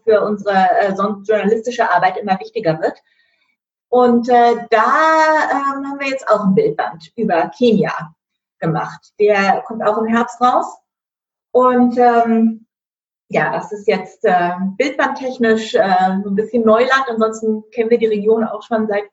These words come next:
seit vielen Jahren. Und, äh,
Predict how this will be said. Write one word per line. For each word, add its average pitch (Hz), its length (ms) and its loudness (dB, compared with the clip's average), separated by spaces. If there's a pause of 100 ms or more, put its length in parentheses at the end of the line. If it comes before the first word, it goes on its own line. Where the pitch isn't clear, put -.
seit 202 220 -6
vielen 226 240 -2
Jahren. 214 360 -2 (760)
Und, 226 400 2
äh, 208 220 2